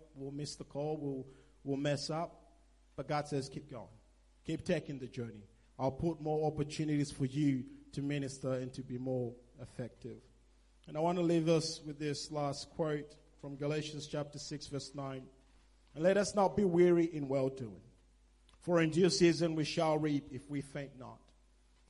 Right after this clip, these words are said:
As we have therefore opportunity, let us do good unto all men, especially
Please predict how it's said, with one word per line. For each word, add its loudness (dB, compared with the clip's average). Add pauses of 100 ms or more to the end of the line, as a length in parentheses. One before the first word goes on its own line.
(140)
As 0
we 6
have 8
therefore 6
opportunity, -2 (260)
let 6
us 4
do 4
good 6
unto -6
all 4
men, -8 (800)
especially 0